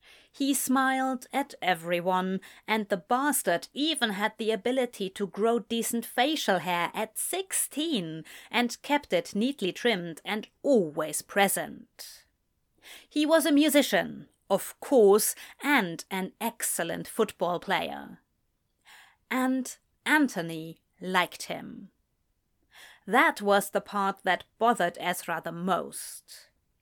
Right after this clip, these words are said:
"It's because he's new," Eliza said one day as they sat on the bleachers by the football field, watching as Frederick was showing off a fancy sort of kick with the ball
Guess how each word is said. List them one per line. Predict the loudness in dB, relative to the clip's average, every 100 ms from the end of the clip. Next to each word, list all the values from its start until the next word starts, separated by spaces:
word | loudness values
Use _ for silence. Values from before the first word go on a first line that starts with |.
| _ _ _ _ _ -20 -20 -10 -6
"It's | -4
because | -2 2 4 4
he's | 2 0
new," | 4 6 6 2 -4 -10 -14 -20 _ _ _
Eliza | 0 4 4 4 4
said | 2 2 2 2
one | 0 0
day | 2 4 2 0 -8 -2
as | 0 0
they | 2 0
sat | 2 2 2
on | 2
the | 0
bleachers | 0 -2 -2 -4 -4
by | 0 0
the | 0
football | -2 -4 0 2 2
field, | 2 2 2 2 -2 -20 -20 _
watching | 2 2 2 -4 -4 -6 -2
as | 0 0
Frederick | 0 0 0 -2 -2 -2
was | -2 -2
showing | -2 0 0
off | 0 0
a | -4
fancy | -4 -4 -4 -4 -4
sort | -2 -2 -4
of | -4 -8 -6
kick | -4 -4 0
with | -2 0
the |
ball | 0 4 4 2 -4